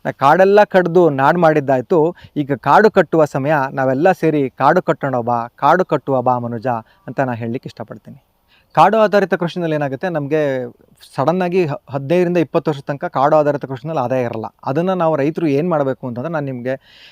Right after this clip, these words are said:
ಫಸ್ಟ್ ಸ್ಟಾರ್ಟಿಂಗ್ ನಾನ್ ತರಕಾರಿಗಳು ಹಾಕಬಹುದು ಬುಡದಲ್ಲಿ, ತೊಗರಿ ಹಾಕಬಹುದು, ತಿಂಗ್ಳುರುಳಿ ಹಾಕಬಹುದು.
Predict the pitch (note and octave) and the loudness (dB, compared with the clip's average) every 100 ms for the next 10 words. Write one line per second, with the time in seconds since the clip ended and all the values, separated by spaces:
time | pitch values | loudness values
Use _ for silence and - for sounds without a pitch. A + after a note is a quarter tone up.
0 | _ E3+ D3+ A3+ - E3+ E3+ F3 F3 D3+ | _ -4 0 -2 2 2 2 -2 -4 -2
1 | C3 - E3 D#3 C3+ - A2+ A2 A2 A#2+ | -2 0 0 0 -2 -4 -6 -6 -4 -4
2 | A#2 G#2+ - C#3 C3+ C#3 B2+ - A#2 A#2+ | -4 -6 -6 -4 -2 -2 -6 -8 -8 -8
3 | A#2+ B2 A#2 C#3+ C3+ C3+ C3+ C3 - A#2 | -6 -8 -8 -10 -6 -2 -2 -4 -6 -10
4 | A2+ A2 | -10 -10